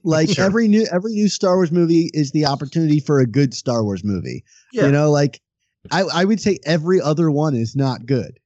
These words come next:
Speaker 1: you know, like, but they're still Star Wars, and I'm interested in this. Like, I, yeah, I will admit I'm still a fan. Like, I still am a fan of Star Wars in the way that, like, I'm just curious.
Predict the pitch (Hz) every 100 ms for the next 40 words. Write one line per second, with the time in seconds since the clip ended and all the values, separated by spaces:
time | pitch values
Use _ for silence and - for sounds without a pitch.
0 | _ - 147 135 139 147 143 139 160 165
1 | 143 208 147 - 165 170 123 110 104 101
2 | - 131 127 127 131 127 110 _ _ _
3 | _ 147 151 - 165 160 151 - 160 135
4 | - 143 139 135 135 - - - _ -
5 | _ - 160 - 440 - 190 165 - 160
6 | 202 214 202 151 170 - 147 180 165 -
7 | 202 151 135 165 143 80 - 135 - 156
8 | 170 - 214 196 156 - 151 156 151 113
9 | - 156 160 156 147 - - 196 190 170
10 | 165 165 147 - 139 131 - - _ _
11 | _ _ 135 160 135 - 185 156 - _
12 | - - 180 175 151 139 123 90 71 -